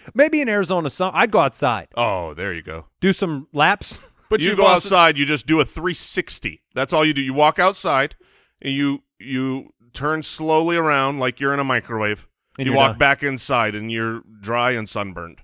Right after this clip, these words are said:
Speaker 1: I was gonna say, and you treat the <laughs> sunburns. All right. Um, Antonio,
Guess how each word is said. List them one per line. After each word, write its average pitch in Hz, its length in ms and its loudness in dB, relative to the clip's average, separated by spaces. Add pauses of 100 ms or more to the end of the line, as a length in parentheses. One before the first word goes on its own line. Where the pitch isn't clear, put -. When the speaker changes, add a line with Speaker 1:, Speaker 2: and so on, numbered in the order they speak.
Speaker 1:
I 135 80 -2
was 131 80 -2
gonna 127 100 -4
say, 131 200 0
and 123 80 -4
you 120 80 -4
treat 127 220 -4
the - 60 -14
<laughs> - 20 -10
sunburns. 127 680 -6 (600)
All 165 160 4
right. 143 380 4
Um, 139 460 0 (1300)
Antonio, 180 840 0